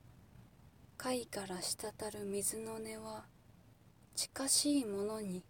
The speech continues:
聞こえましょう。あなたの言葉の途切れ間を。月は聞き耳立てるでしょう。少しは降りても来るでしょう。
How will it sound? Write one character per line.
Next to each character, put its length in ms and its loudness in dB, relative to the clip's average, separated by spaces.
聞 140 -4
こ 160 0
え 120 -2
ま 180 -2
し 180 0
ょ 160 -6
う。 40 2
あ 60 4
な 180 -2
た 160 -2
の 160 -2
言 360 -4
葉 180 0
の 180 0
途 120 -2
切 200 -2
れ 140 -2
間 240 0
を。 140 -4
月 360 4
は 260 0
聞 180 4
き 120 -2
耳 300 2
立 200 -2
て 180 8
る 140 4
で 140 2
し 180 4
ょ 220 -2
う。 220 0
少 80 0
し 200 4
は 220 -4
降 120 4
り 120 2
て 160 -6
も 160 0
来 220 4
る 120 2
で 140 -2
し 160 2
ょ 120 -6
う。 40 -12